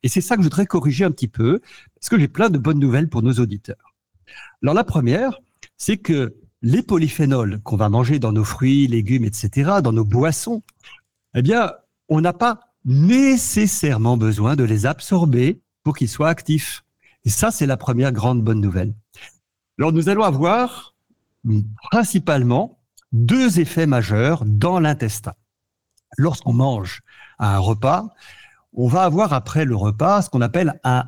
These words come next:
un stress oxydatif postprandial, un stress oxydant ou un stress oxydatif postprandial.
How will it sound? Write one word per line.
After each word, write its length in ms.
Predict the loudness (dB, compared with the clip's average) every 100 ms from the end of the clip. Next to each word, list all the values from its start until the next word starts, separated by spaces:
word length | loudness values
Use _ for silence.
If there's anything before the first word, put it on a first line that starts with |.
| 0
un 100 | 0
stress 560 | -2 -4 -2 -2 -2
oxydatif 840 | -4 -4 -2 0 0 -2 0 0 0
postprandial, 880 | -4 -4 -2 -6 -4 -2 0 0 0
un 60 |
stress 280 | 0 -2 -2
oxydant 480 | -4 -2 0 2 0
ou 80 | -2
un 20 |
stress 240 | -2 -2 -2
oxydatif 480 | -2 -2 0 -2
postprandial. 760 | 0 -4 -4 -2 0 0 -2